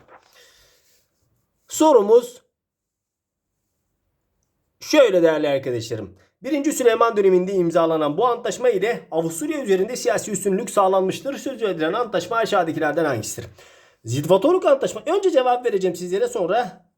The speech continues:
nasıl kaybedildiği hakkında bilgi vereceğim. Cevabımız bin beş yüz otuz üç İbrahim Paşa, yani İstanbul Antlaşması olacaktır. Osmanlı Devleti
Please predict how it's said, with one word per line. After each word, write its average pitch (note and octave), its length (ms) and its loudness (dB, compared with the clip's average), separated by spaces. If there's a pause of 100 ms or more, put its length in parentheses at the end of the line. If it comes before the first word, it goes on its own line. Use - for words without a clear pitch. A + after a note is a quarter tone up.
nasıl E3+ 300 -8 (300)
kaybedildiği C#3+ 500 -2
hakkında F3+ 280 -2
bilgi C#3 180 0
vereceğim. G#2 280 -6 (240)
Cevabımız A3 680 2
bin A#3 140 -12
beş A#3 160 -6
yüz F3 100 -8
otuz - 220 -6
üç A#3+ 180 -10
İbrahim D3+ 380 0
Paşa, C#3 200 -4
yani G3 240 0
İstanbul G#3 380 -2
Antlaşması C#3 460 -4
olacaktır. B2 460 -2 (480)
Osmanlı D4 480 2
Devleti G3+ 540 0